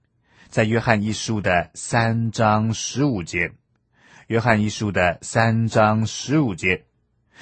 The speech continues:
约翰一书三章十五节说：“凡恨他弟兄的，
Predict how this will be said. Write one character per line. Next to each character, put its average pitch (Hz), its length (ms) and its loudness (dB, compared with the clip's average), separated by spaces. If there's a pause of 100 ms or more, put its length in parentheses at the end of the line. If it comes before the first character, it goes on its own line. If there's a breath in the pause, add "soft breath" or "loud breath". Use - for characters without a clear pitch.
(140 loud breath)
约 214 120 2
翰 208 180 0
一 208 60 -2
书 202 220 -2
三 196 240 -2
章 110 160 0
十 - 160 -2
五 135 100 2
节 90 160 -4
说 85 320 -2 (800 loud breath)
：“凡 135 380 0
恨 151 640 -2
他 135 360 -4
弟 127 420 -4
兄 113 300 0
的， 95 260 -2